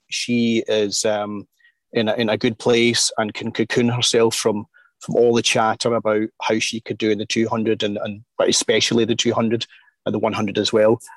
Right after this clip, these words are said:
Um, but I, I, I really hope that she can win a medal, if not gold, which would be fantastic. Um, elsewhere,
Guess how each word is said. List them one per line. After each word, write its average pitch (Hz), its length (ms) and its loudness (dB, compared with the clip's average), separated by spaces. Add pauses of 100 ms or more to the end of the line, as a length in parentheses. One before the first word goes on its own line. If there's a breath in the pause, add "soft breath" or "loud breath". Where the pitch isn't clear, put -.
(200 loud breath)
Um, 110 320 2 (100)
but - 160 0 (260)
I, 117 100 0 (180)
I, 117 260 2
I 127 60 0
really 120 300 0
hope 113 260 -8
that 110 140 -8
she 110 180 -2
can 113 180 -6
win 107 140 0
a 104 40 -6
medal, 107 400 -2 (140)
if - 180 0
not 113 220 0
gold, 110 420 0 (260)
which 101 180 -4
would 95 100 -4
be 101 60 -10
fantastic. 101 640 -2
Um, 107 300 2
elsewhere, 113 540 2